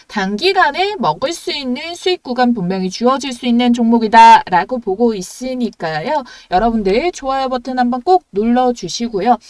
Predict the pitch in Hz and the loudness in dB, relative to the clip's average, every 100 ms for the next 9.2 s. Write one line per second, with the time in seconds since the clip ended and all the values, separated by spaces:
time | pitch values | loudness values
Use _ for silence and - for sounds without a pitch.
0 | - - 240 175 214 - - 415 - - | -20 -4 0 0 0 -2 0 0 0 -6
1 | 403 392 - 403 - 202 170 233 226 151 | -4 -4 -6 -10 -4 -4 0 2 4 2
2 | - - - 175 226 359 370 339 294 339 | -6 -20 -6 0 2 4 2 2 0 -2
3 | 370 359 349 - 339 - 277 254 247 190 | -2 -2 -4 -8 -12 -10 -2 -2 -2 -4
4 | 185 214 214 202 190 - 180 180 233 185 | -6 -4 2 2 2 -2 -8 -8 -6 -6
5 | 208 226 220 160 151 165 240 - - - | -6 -6 -4 -6 -4 0 0 -2 -16 -12
6 | 339 339 330 302 302 277 190 202 165 180 | -4 0 0 0 2 4 4 2 0 -2
7 | 302 349 370 370 370 311 233 156 190 190 | -6 -6 -6 -2 -2 -4 -6 -4 -4 -4
8 | - - 180 - 269 320 349 - 403 403 | -6 -8 -8 0 2 2 -2 -2 2 4
9 | 269 | 2